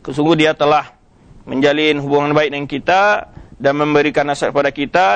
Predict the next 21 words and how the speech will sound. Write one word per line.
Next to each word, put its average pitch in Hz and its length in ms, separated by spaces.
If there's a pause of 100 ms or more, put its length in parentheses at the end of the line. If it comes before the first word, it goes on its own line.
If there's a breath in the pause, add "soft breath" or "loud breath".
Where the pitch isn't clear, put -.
dan 151 80
dia 147 240
punya 143 240
hubungan 143 240
karib 139 240
kerabat 156 320
dan 143 80
hak. 131 200 (460 loud breath)
Maka 131 160
jaga 160 320
hubungan 156 320
baik 156 240
dengan 135 240
dia." 131 160
Ini 214 240
dinasihatkan 170 880
oleh 160 160
dia 151 320
kepada 139 320
hak-hak 143 340 (540 loud breath)
keluarga-keluarganya. 139 1040